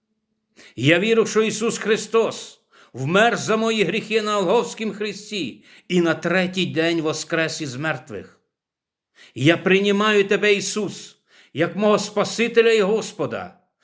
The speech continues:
як мого цілителя духа, душі і тіла мого. Дух Святий, прийди до мене. Дух Ісуса Христа наповни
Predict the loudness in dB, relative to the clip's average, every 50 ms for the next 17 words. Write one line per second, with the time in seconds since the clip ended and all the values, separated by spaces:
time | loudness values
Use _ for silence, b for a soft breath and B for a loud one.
0 | b b b -2 -2 -2 0 2 4 4 4 4 2 -2 0 2 2 4 4 2
1 | 2 2 2 4 4 4 2 2 0 -2 -2 -2 -2 0 0 0 2 0 -2 -6
2 | -6 -6 -4 -4 -4 -6 -6 -4 -2 0 0 0 0 -2 -2 -2 -4 -4 -6 -10
3 | -16 -20 _ _ _ _ _ -20 B B B B B -8 0 2 4 4 4 4
4 | 0 -2 -2 2 4 4 4 4 4 2 4 4 2 0 -4 -6 -10 -18 _ _
5 | _ _ _ -4 -2 0 0 0 0 -2 -2 -4 -4 -4 -6 -6 -6 -8 -8 -8
6 | -10 -12 -14 -18 -20 _ B B B B B -4 2 4 4 4 4 4 2 0
7 | 0 0 0 0 0 2 4 2 2 4 2 0 0 0 0 0 2 2 4 4
8 | 2 2 2 2 2 4 4 4 4 4 2 -2 -2 -4 -6 -8